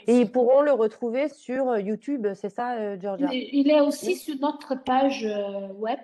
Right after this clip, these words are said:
Speaker 2: euh, Facebook. Et
Speaker 1: Ok.
Speaker 2: on va envoyer aussi les liens parce qu'on l'a aussi, euh, enregistré avec la plateforme Webex, euh,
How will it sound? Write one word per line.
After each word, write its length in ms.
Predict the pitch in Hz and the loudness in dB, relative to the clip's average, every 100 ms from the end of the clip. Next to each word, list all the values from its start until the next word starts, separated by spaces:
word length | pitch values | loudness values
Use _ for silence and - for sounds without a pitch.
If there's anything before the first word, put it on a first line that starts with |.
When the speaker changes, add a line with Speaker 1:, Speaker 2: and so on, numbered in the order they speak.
| 202 | -10
Speaker 2:
euh, 360 | 190 185 185 | -10 -10 -12
Facebook. 600 | 180 233 226 214 320 330 - | -8 -8 -6 -2 -2 -2 -4
Et 720 | 403 - _ _ - _ - | -6 -10 _ _ -20 _ -12
Speaker 1:
Ok. 80 | 196 | -8
Speaker 2:
on 120 | 202 | -6
va 320 | 165 220 220 214 | -4 -2 -2 -2
envoyer 420 | 208 214 226 247 | -2 -2 0 0
aussi 320 | 226 - 247 | -2 -6 -4
les 220 | 233 208 | -2 -2
liens 460 | 208 226 220 285 208 | -2 -2 -2 -2 -6
parce 240 | 202 196 | -10 -14
qu'on 220 | - 190 | -10 -10
l'a 320 | 190 190 190 190 | -8 -6 -6 -6
aussi, 640 | 190 - - 262 254 196 | -10 -12 -6 -4 -2 -4
euh, 240 | 190 185 | -6 -10
enregistré 720 | 180 240 233 233 - 208 226 226 | -8 -8 -8 -10 -12 -10 -6 -6
avec 300 | 185 185 190 | -6 -10 -12
la 140 | 175 | -12
plateforme 840 | 196 220 - - 208 208 190 180 | -10 -12 -12 -12 -10 -8 -6 -6
Webex, 460 | 185 180 208 - - | -6 -6 -8 -10 -8
euh, 220 | 185 180 | -6 -6